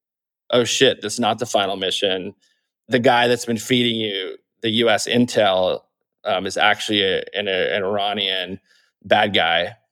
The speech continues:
who's the real bad guy. So there's, like, these plot twists, and then you, you have to deal with the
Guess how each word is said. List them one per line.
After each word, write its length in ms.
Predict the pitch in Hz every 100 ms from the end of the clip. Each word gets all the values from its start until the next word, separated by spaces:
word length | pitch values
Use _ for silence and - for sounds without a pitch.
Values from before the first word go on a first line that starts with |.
| _ _
who's 240 | 117 110
the 100 | -
real 180 | 110 127
bad 260 | 92 85 80
guy. 260 | 78 64
So 160 | - 123
there's, 140 | 110
like, 140 | 131 120
these 120 | 117
plot 400 | - 120 110 -
twists, 540 | - 123 123 123 -
and 120 | 95 110
then 120 | 113
you, 240 | 107 - _ _ _ _ _ _ _ -
you 160 | 113
have 160 | 120 110
to 80 | 110
deal 240 | 120 120
with 160 | 117
the 140 | 113